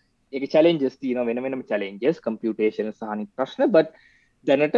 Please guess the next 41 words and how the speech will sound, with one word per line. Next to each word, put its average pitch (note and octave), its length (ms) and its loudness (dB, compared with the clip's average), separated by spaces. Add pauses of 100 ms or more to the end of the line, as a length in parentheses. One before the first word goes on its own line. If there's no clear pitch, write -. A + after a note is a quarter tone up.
(120)
state C#3 320 2
of F3+ 120 0
the E3+ 100 0
art B2+ 240 -2
වෙලා A2 200 -2
තියෙන C#3 220 -6
ගොඩාක් D#3 380 0
දුරට A2+ 260 -6
ප්‍රශ්න - 420 -12
වලට, F#2+ 280 -4 (280)
අ, B2 140 -4 (600)
එන් A#2 220 -2
එල් A2+ 120 0
පී B2 160 -4
පැත්තෙන්, C3+ 420 0
ඉමේජ් G#2+ 300 -6
පැත්තෙන්, C#3 440 -2
ටයිම් F#2 240 -10
සීරීස් C3 320 0
පැත්තෙන්, C3+ 380 -2 (120)
ඩීප් A#2+ 300 -2
ලර්නින් A#2 300 -2 (340)
රිලේටඩ් G#2+ 480 -4
ඒවා. D3 280 4 (380)
රීසන් F#3+ 320 4
එක G#3 120 -2 (220)
මම C3+ 220 -8
එක්ස්ප්ලේඉන B2 360 -4
කරපු B2+ 320 -2
එක D#3+ 100 0 (220)
දැන් A2 240 -6
ටෙක්, - 320 -6
අ, A2+ 240 -8
හාඩ්වෙයාර් B2 560 4 (200)
ඇඩ්වාන්ස් C3 440 -4
වෙලා D3 180 4
තියෙන්නේ, F3 380 0 (440)
ඩේටා C#3+ 360 2
තියෙන D#3+ 180 0
ඕන D#3+ 220 0
තරම්. G3 260 -2